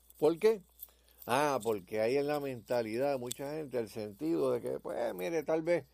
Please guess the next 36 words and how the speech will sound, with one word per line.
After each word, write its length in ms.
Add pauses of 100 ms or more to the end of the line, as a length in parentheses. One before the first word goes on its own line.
(400)
no 180
se 200
meten 360
conmigo. 640 (460)
Tal 160
vez 120
los 120
federales 480
arrestaron 520
a 80
fulano, 580
a 40
sutano, 480
pero 220
tal 180
vez 180
a 60
mí 140
no 100
me 100
arresten. 580 (920)
Y, 120
el, 340
y, 280
y 280
como 320
hay 100
gente 260
que 520
a 100
veces 320
se 140
sale 280
con 180
la 100
suya, 400